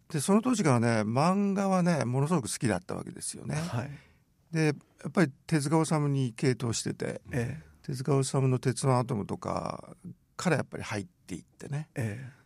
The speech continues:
Speaker 1: それでスポコンものとかね、
Speaker 2: うんうんうん。
Speaker 1: 巨人の星とか、
Speaker 2: はい。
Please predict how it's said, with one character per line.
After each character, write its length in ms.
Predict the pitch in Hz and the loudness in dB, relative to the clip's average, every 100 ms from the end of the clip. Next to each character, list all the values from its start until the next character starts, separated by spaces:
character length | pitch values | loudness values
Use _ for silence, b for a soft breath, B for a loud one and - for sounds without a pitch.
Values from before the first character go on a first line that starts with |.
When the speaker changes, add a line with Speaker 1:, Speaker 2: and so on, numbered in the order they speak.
| _ | _
Speaker 1:
そ 140 | - | -6
れ 80 | 156 | -2
で 240 | 151 151 151 | 2 2 0
ス 160 | - | -2
ポ 140 | - 135 | 0 0
コ 160 | - | 2
ン 120 | 107 98 | 0 0
も 100 | 87 | -2
の 120 | 87 | -4
と 120 | 101 | -8
か 120 | - | -6
ね、 160 | 117 143 | -2 2
Speaker 2:
う 20 | |
ん 20 | 147 | 2
う 40 | |
ん 420 | 123 123 117 98 123 | 2 0 -2 -2 -4
う 20 | |
ん。 40 | 110 | 0
Speaker 1:
巨 100 | 113 | 0
人 220 | - 95 | 0 -4
の 80 | 92 | -8
星 260 | - - | -6 -4
と 100 | - | -4
か、 120 | - | -6
Speaker 2:
は 320 | - - - | -8 -4 0
い。 120 | 101 | 0